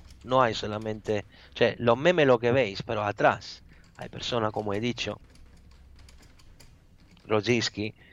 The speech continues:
y otros, que conocen bien el nombre de la, eh, con-, conocen bien la, cómo funciona la industria americana de la financia. Elon Musk, el primero, que ahora se ha retirado un poco atrás hoy, no sé si alguien,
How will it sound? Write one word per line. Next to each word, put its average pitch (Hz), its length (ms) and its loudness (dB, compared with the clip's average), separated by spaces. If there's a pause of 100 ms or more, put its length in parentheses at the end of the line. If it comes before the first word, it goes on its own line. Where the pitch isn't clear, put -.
(280)
y 110 160 4
otros, 110 420 4
que 107 140 -2
conocen 123 580 2
bien 131 400 4
el 101 160 -10
nombre 104 320 -4
de 95 100 -2
la, 92 280 -2 (460)
eh, - 320 -6
con-, 98 220 -4 (140)
conocen 117 400 2
bien 139 260 6
la, 104 140 4
cómo 117 220 -4
funciona 113 300 2
la 104 100 4
industria 107 300 0
americana 101 420 -2
de 92 80 -2
la 95 140 -2
financia. - 600 -10 (440)
Elon 123 200 6
Musk, 202 260 8
el 117 120 6
primero, 117 500 -4 (400)
que 117 60 2
ahora 139 280 8
se 127 100 0
ha 120 40 2
retirado 120 440 -2
un 117 80 -12
poco 123 240 0
atrás 113 420 2
hoy, 101 140 -8
no 104 140 -10
sé 107 160 -4
si 107 120 -8
alguien, 104 220 -4